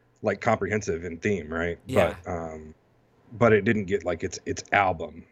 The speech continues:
Speaker 1: So, you know, that kinda sucks for it 'cause it's such a cool record.
Speaker 2: Like, I'm trying to think, like, if you were just gonna, like, slide it in somewhere in Bruce's current, like, in, you lose no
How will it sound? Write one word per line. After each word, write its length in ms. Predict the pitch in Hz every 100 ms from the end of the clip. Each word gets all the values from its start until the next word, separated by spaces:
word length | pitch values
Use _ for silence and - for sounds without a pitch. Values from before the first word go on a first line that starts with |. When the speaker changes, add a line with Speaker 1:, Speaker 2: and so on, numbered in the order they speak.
| _
Speaker 1:
So, 480 | - 95 92 87 - _
you 100 | 208
know, 140 | 110
that 160 | 101 147
kinda 200 | - 92
sucks 340 | - 82 113 -
for 240 | 95 101
it 140 | 127
'cause 120 | - 92
it's 160 | 90
such 240 | - 104 -
a 40 |
cool 280 | - 107 87
record. 540 | 82 107 95 90 107 - - -
Speaker 2:
Like, 180 | 175 202
I'm 80 | 185
trying 220 | 214 285
to 60 | -
think, 280 | 240 208
like, 160 | 170 160
if 80 | 156
you 120 | 190
were 80 | 226
just 140 | 190
gonna, 180 | 214 175
like, 180 | 147 120 _ -
slide 640 | - - - 147 156 170
it 100 | 165
in 360 | 143 139 113 98
somewhere 440 | - 143 127 120
in 80 | 117
Bruce's 580 | 113 120 127 110 104 - _ - -
current, 360 | - 147 151 156
like, 260 | 151 151 -
in, 300 | 143 143 147 -
you 160 | 156
lose 300 | 139 190 226
no 360 | 165 156 156 135